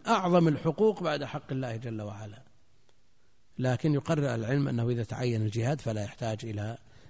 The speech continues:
استئذان. "أحي والداك؟" قال: "نعم."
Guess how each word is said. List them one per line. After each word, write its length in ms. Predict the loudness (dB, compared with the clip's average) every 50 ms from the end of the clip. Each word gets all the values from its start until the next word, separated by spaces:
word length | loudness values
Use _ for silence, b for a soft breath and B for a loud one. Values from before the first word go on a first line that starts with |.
| b b -4
استئذان. 520 | -4 -2 -2 -4 -4 -2 -4 -4 -6 -8 -12 -18 -20 -20 -20 -20 -20 -20 -20 -20 -20 -20 b b b b b b b b b b b b -20 -10 -8 -6
"أحي 380 | -6 0 0 2 2 4 4
والداك؟" 680 | 4 4 4 4 2 0 0 -2 -2 -2 -4 -4 -6 -6
قال: 520 | -10 -10 -6 -6 -6 -4 -4 -6 -8 -10 -10 -8
"نعم." 380 | -8 -8 -6 -8 -8 -10 -12